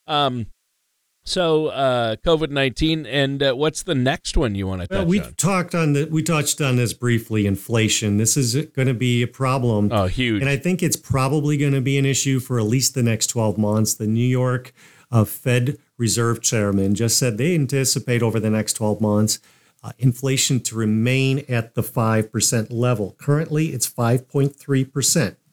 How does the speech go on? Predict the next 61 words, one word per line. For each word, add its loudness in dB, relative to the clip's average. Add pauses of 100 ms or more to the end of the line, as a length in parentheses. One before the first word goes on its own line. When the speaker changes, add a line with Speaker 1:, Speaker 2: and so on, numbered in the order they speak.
(1160)
Speaker 2:
which 0
is 2
as 0
high 0
as 0
it's -4
been 0 (340)
going 0
back 0
at -2
least, 0 (100)
uh, 0
in 0
at 2
least 0
thirteen, 0
fourteen -2
years. -4
We 0
have -2
not 0
seen 0
anything 2
Speaker 1:
Yeah. 4
Speaker 2:
like -2
this. -8
So, 0 (420)
um, 2
Speaker 1:
Almost 0
in -2
the -2
last 0
twenty. 2
It's, -2
it's, -2
uh, -4
Speaker 2:
you 2
Speaker 1:
it's -2
climbing 0
Speaker 2:
have 2
Speaker 1:
back 4
Speaker 2:
to 2
go 2
Speaker 1:
up 0
Speaker 2:
back, 0
Speaker 1:
there. 0
Speaker 2:
and -2
it's 0
really 0
been 2
Speaker 1:
Yeah. 0
Speaker 2:
a -2
long 0
time. -2
I -2
know 0
in 0
the 0
Speaker 1:
Yeah. 0
Speaker 2:
nineteen -2
seventies, -2